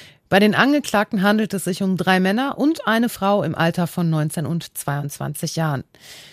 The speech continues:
Die Frau soll zweitausendneunzehn nachts am Bottropper Zopp einen Streit provoziert haben, bei dem sie einer anderen Frau einen Schlüsselbund auf den Kopf geschlagen haben soll.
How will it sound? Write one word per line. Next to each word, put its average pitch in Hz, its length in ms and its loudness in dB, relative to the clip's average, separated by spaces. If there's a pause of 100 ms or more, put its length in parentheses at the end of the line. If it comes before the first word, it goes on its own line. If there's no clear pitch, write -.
(180)
Die 165 60 -4
Frau 208 280 4
soll 208 300 4
zweitausendneunzehn 190 1200 2
nachts - 360 -2
am 175 180 -4
Bottropper 160 480 -4
Zopp - 260 -8
einen 160 200 -2
Streit - 400 0
provoziert 170 640 -2
haben, 170 400 0 (160)
bei 180 100 2
dem 196 240 2
sie 190 100 2
einer 165 200 0
anderen 202 260 2
Frau 175 200 -2
einen 165 140 0
Schlüsselbund 185 640 -2
auf - 240 -6
den 147 160 -4
Kopf - 280 -8
geschlagen 135 520 -6
haben 135 220 -4
soll. 131 260 -6